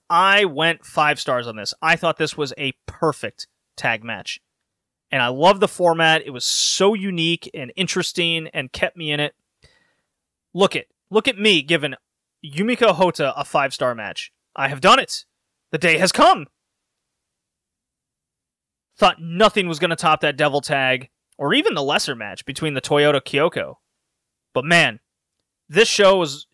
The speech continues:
just overall incredible. The selling in this post-match did not go on blind eyes either.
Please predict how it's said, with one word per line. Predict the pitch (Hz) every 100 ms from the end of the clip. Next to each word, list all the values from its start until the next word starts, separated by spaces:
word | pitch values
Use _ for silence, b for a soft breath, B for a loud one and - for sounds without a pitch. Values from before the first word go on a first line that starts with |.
| 151
just | 156 151 -
overall | 214 196 180 170
incredible. | 160 139 147 135 131 123 _ _ _ b b -
The |
selling | - - 196 208 190
in | 175
this | 147
post-match | - 180 170 180 160 -
did | 143
not | 147 147 -
go | 156
on | 143
blind | 143 139 131
eyes | 127 127 123 -
either. | 143 123 120 123